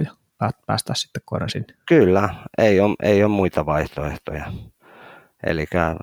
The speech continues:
Speaker 2: ei voi kenenkään muiden mailla pitää koiraa vapaana. Että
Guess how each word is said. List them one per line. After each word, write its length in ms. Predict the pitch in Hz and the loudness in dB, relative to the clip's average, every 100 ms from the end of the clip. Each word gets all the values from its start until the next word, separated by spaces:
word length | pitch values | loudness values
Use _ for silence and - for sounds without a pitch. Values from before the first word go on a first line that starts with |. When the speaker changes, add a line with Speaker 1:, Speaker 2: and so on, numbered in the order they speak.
| - | -8
Speaker 2:
ei 180 | - 82 | -2 0
voi 140 | 92 98 | 0 0
kenenkään 440 | - 90 82 82 80 | 0 0 0 0 0
muiden 300 | 82 80 76 | -2 -4 -4
mailla 340 | 76 76 73 | -4 -2 -4
pitää 320 | - 73 73 78 | -6 -6 -6 -6
koiraa 400 | - 71 - 62 - | -6 -6 -6 -8 -8
vapaana. 460 | - - - - - - - _ _ _ _ _ _ _ _ _ _ _ _ _ _ - | -12 -10 -14 -12 -16 -18 -20 _ _ _ _ _ _ _ _ _ _ _ _ _ _ -4
Että 220 | 80 - | -2 -2